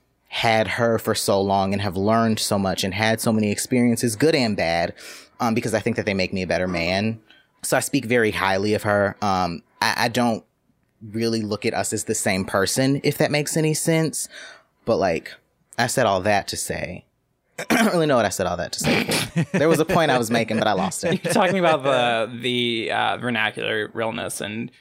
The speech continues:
Speaker 1: Yeah.
Speaker 2: um, people using it and not knowing the origin.
Speaker 1: I think th-, my understanding of the origin of realness is, like, essentially how passing or cis-assumed or stealth,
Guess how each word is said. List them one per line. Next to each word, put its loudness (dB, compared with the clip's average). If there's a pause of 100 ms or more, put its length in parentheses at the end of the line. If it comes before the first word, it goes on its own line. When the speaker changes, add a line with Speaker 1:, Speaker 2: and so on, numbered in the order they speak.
(180)
Speaker 1:
Yeah. 2
Speaker 2:
um, -4
people -2
using -2
it 2
and 0
not 0
knowing -2
the 0
origin. 0 (560)
Speaker 1:
I -6
think -4 (160)
th-, -14
my 2
understanding 2
of 0
the 0
origin 2
of -8
realness 0
is, -2
like, 0 (160)
essentially 0 (640)
how 2
passing 0
or 0
cis-assumed 0
or 2
stealth, 0